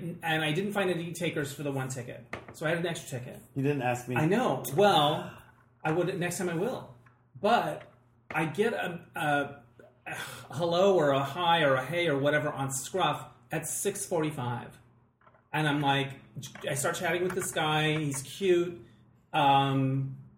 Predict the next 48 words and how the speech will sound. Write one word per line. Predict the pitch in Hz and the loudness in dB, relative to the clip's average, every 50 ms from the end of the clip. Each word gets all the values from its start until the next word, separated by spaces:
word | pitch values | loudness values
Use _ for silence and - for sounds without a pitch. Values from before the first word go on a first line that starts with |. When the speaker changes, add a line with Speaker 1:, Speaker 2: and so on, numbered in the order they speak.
| _ _ _ _ _ - - _ - - | _ _ _ _ _ -20 -20 _ -8 -4
Speaker 1:
uh, | 127 139 143 139 135 139 139 | -2 0 2 2 2 0 0
"What | 147 156 165 | 0 0 0
are | |
you | 170 156 | -2 -2
doing?" | 156 156 156 156 160 156 156 156 156 156 | 0 0 0 0 0 0 0 0 0 -2
"I | 147 147 | -2 -2
don't | 160 156 | -2 -2
know. | 151 151 147 143 147 147 143 143 151 151 | -2 -2 -2 -2 -2 -2 -2 -4 -4 -4
What | 165 160 | -2 -2
are | 160 | 0
you | 156 151 | 0 0
doing?" | 151 151 151 | -2 -2 -4
I'm | 147 147 160 | -2 -2 0
like, | 156 156 151 180 | 0 -2 -2 -2
"Well, | 175 175 | -2 -2
I'm | 175 170 | -2 -2
supposed | 170 - 208 202 - | -4 -4 -6 -6 -4
to | 196 | -2
go | 160 170 160 | -2 0 2
to | 165 160 151 147 | 2 2 4 4
a, | 147 143 139 135 - - - - | 4 4 4 2 -2 -10 -14 -12
a | - 143 | -12 -12
play | - - 165 160 165 160 | -8 -6 -2 -2 0 0
in | 143 | 0
a | 143 | 0
little | 139 135 135 | 0 0 0
bit. | 139 147 139 | 2 2 2
I | 135 151 | 2 2
have | 170 156 | 0 0
an | 147 | -2
extra | 139 139 - - | -4 -4 -8 -8
ticket. | - 180 175 165 139 | -8 -8 -6 -6 -6
Do | 131 139 | -6 -4
you | 139 | -2
wanna | 139 143 143 139 | -2 -2 -2 0
go?" | 131 151 151 127 120 127 - - - - | 0 0 0 0 -2 -4 -8 -14 -14 -8
And | 143 147 | -6 -4
he's | 143 | -2
like, | 165 151 - 196 | -2 0 2 2
"Yeah, | 196 185 - | 4 4 4
I'll | 139 151 | 2 2
go." | 143 131 110 101 - - - - - - _ _ _ _ _ - | 0 -2 -4 -4 -6 -12 -16 -20 -20 -20 _ _ _ _ _ -8
Turns | - 214 247 240 262 | -4 -2 0 2 2
out | 240 226 202 | 2 2 2
he's | 208 190 175 | -2 -2 -2
a | 165 | -2
flight | - - - 180 190 208 202 | -4 -4 -2 0 2 2 2
attendant | 196 190 - 156 127 123 123 123 120 120 120 | 0 0 -2 -4 -4 -4 -2 -4 -4 -4 -6